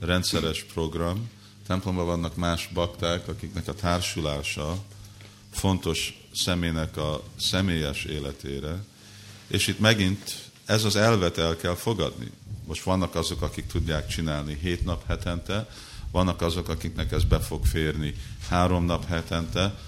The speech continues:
vannak azok, akik reggeli programra tudnak jönni, van, aki esti, van, aki vasárnapi, van,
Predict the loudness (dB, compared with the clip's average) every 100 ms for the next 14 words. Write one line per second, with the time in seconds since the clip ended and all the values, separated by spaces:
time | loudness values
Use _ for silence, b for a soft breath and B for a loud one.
0 | B 2 4 4 0 0 -4 -4 -4 0
1 | 2 4 4 2 0 -2 0 0 0 -2
2 | -2 -2 -2 -2 0 0 2 2 2 -2
3 | -4 0 0 0 0 0 -2 -2 0 0
4 | -4 -2 -2 0 0 0 -2 -4 -4 -4